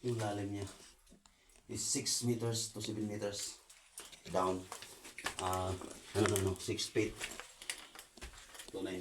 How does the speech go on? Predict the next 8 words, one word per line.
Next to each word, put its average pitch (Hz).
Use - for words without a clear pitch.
feet. -
Ito 160
din. 147
Ito -
din 127
is, 113
ah, 101
square 98